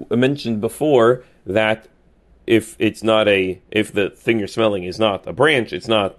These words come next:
a grass, then it gets Borei Minei Bisamim. So perfumes, colognes, things like that, we assume get the bracha of Borei Minei Bisamim. However, it's important to note that there is some machloket about this. Most of these are synthetically derived smells, and therefore there is some machloket about whether they get a bracha at all.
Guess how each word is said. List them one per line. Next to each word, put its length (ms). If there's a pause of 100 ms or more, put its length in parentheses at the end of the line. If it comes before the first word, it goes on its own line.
a 220
grass, 480
then 120
it 40
gets 180
Borei 260
Minei 640
Bisamim. 580 (440)
So 380 (160)
perfumes, 640
colognes, 760
things 340
like 160
that, 360 (260)
we 240
assume 320
get 160
the 80
bracha 280
of 340
Borei 420
Minei 720
Bisamim. 680 (640)
However, 380
it's 160
important 400
to 60
note 180
that 80
there 140
is 80
some 140
machloket 400
about 260
this. 180
Most 480
of 60
these 160
are 80
synthetically 580
derived 720
smells, 480
and 100
therefore 280
there 120
is 160
some 220
machloket 500
about 280
whether 200
they 140
get 140
a 20
bracha 300
at 80
all. 260